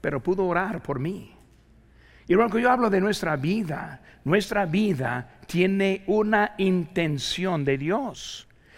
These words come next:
Él no está salvando a ninguno para nada. No sé qué pasó, pero yo creo que perdí el micrófono aquí. Cambie, hermanos, haz-, haga algo para que me escuchen. Muy bien, probando. Uno, dos, tres. Hermanos, ¿qué pasó? ¿Es el sistema?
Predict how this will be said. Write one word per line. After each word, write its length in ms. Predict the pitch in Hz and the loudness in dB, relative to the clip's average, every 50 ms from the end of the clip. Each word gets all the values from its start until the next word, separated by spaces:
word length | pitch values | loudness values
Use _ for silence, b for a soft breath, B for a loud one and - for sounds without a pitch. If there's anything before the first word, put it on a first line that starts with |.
| B B B | B B B
Él 180 | - 208 247 262 | 6 6 6 6
no 100 | 262 254 | 4 2
está 200 | - - 220 - | 4 4 4 4
salvando 600 | - 208 185 175 165 185 214 226 214 214 214 - | 4 4 4 6 4 4 4 4 4 4 4 4
a 120 | - 175 170 | 6 4 4
ninguno 960 | 165 160 151 151 139 135 131 139 226 277 262 220 160 135 131 143 160 175 185 b b b b b - | 4 4 2 0 0 -2 0 0 0 2 2 0 0 0 0 0 0 0 -2 b b b b b -2
para 260 | 156 156 156 151 147 | 0 2 2 2 2
nada. 380 | 151 165 196 190 151 127 123 | 4 4 4 4 2 0 -2
No 120 | 123 135 143 | -2 -4 -4
sé 140 | - 160 147 | -4 -4 -4
qué 100 | 160 151 | -4 -4
pasó, 540 | - 156 127 120 - 165 175 196 202 190 b b b b b b b b b - | -4 -4 -6 -4 -2 0 0 2 0 0 b b b b b b b b b -4
pero 280 | - 131 123 123 120 | -2 0 0 0 0
yo 160 | 120 135 143 | -2 -2 -2
creo 160 | 131 147 147 143 | -2 -2 -2 -2
que 40 | |
perdí 320 | - 147 135 127 131 147 165 | 0 -2 -2 0 0 0 2
el 100 | 160 143 | 0 0
micrófono 580 | 135 135 131 131 151 151 156 139 151 147 147 | -2 -4 -4 -2 -2 -2 -2 -2 -2 -4 -4
aquí. 220 | 143 135 - 156 151 | -4 -4 -2 -4 -2
Cambie, 240 | - 156 160 165 160 | -2 -2 -2 -2 -2
hermanos, 340 | 147 151 160 160 160 143 | -2 -2 -2 -2 -2 -2
haz-, 220 | 147 139 143 139 139 | -2 -4 -4 -4 -4
haga 320 | 143 139 143 151 151 147 | -2 0 2 4 4 4
algo 240 | 156 156 160 165 160 | 4 4 4 2 0
para 240 | 151 156 147 139 131 | 2 0 0 0 -2
que 300 | 131 143 139 139 131 B B B B B _ | -2 -2 -2 -2 -4 B B B B B _
me 140 | - 131 131 | -4 -2 -2
escuchen. 680 | 117 - - - 151 160 170 151 - 175 175 175 165 143 | -2 -4 -4 -2 -2 -2 -2 -2 -4 -4 -4 -2 -4 -6
Muy 240 | 131 120 123 135 151 | -8 -6 -6 -6 -4
bien, 360 | 147 143 156 170 175 160 151 B B B B B - | -2 -2 -2 -2 -2 -4 -8 B B B B B -8
probando. 640 | - 143 120 117 143 180 185 185 190 190 185 185 - | -6 -2 2 4 4 4 4 4 2 2 0 0 0
Uno, 340 | - 151 151 175 175 170 | 0 0 0 0 0 0
dos, 320 | 170 160 160 165 170 143 - | 0 2 2 2 0 0 -4
tres. 320 | - 156 160 170 160 - | -4 -2 -2 -2 -2 -4
Hermanos, 400 | 135 120 131 147 165 170 165 - | -4 -4 -4 -4 -4 -4 -6 -6
¿qué 100 | - 165 | -8 -8
pasó? 440 | 151 - 139 120 - 143 117 107 101 b b b b b b - | -8 -8 -10 -8 -8 -10 -10 -10 -14 b b b b b b -14
¿Es 140 | 113 - - | -8 -6 -6
el 80 | 110 | -6
sistema? 500 | - - 120 - - 170 196 214 247 - | -6 -6 -6 -4 -4 -4 -2 -4 -6 -8